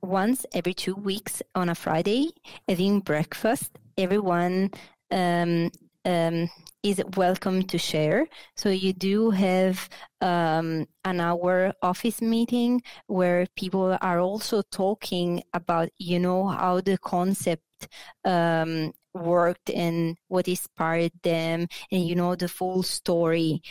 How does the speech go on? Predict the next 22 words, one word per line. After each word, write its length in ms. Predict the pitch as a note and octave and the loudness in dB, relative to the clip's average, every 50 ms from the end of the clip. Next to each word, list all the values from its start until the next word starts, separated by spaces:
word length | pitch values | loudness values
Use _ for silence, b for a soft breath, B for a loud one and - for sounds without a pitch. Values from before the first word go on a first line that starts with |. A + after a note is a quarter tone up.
| B B B | B B B
So 200 | - - F#3+ F3 | -2 0 0 0
then 380 | F3 F3+ F3 F3+ F3+ F#3 - - _ _ _ - | 2 0 0 2 0 0 -2 -4 _ _ _ -10
this 220 | - G3+ G#3+ - - | -6 -6 -6 -6 -6
case, 460 | - - F#3 F3 F3 F3+ F3+ - - | -6 -4 -2 0 0 -2 -2 -4 -6
you 220 | F#3+ - E3+ E3+ | -10 -6 -6 -6
can, 480 | - - F#3+ E3+ E3 E3+ E3+ E3 E3 E3+ b b b - | -4 -2 -2 0 2 2 2 0 0 -2 b b b -4
like, 420 | - E3 E3 D#3+ E3 - - - b b b b b b - | -2 0 0 0 -2 -4 -8 -18 b b b b b b -2
really 280 | F3+ F#3+ F#3+ G3 G3 | 0 0 2 2 2
understand 720 | F3+ E3+ F3 F3 E3+ - - - - E3 E3 E3 E3+ E3+ E3+ | 2 2 2 0 0 -2 -4 -2 -2 0 2 2 2 2 2
the 100 | F3 E3+ | 0 -2
way 500 | E3 E3 E3+ E3+ E3+ E3+ E3+ F3 F3 E3+ - - | 0 0 0 2 2 2 2 0 0 -2 -2 -2
other 220 | E3+ E3 F3 F3+ | -2 0 0 -2
people 360 | - - G3 G3 - G3 F#3+ | -2 -4 -8 -4 -2 0 2
think 480 | F#3+ - - - G3 F#3+ F#3 F#3+ F#3+ - - | 2 2 2 2 -2 -2 0 0 -2 -2 -2
and 120 | - E3+ E3 | 0 0 0
how 420 | E3 D#3+ F#3 F3 E3+ E3+ F3 F3+ | 0 0 0 2 2 2 2 2
the 120 | - F#3 | 0 -4
project, 640 | F3+ - - E3+ E3+ E3+ - - F3 F3 - - - B B B B B - | -6 -2 -2 0 0 0 0 -2 -4 -4 -4 -10 -20 B B B B B -4
um, 460 | - F3+ E3+ E3 D#3+ D#3+ D3+ D3+ - - - - F#3+ | -2 0 2 2 2 2 0 -2 -4 -8 -10 -6 0
why 260 | F#3 F3+ F3 F3+ F#3 F#3+ | 0 2 2 2 0 -2
the 100 | F#3+ - | -2 -2
pro-, 260 | - F3+ F3 F3 | -2 -2 0 0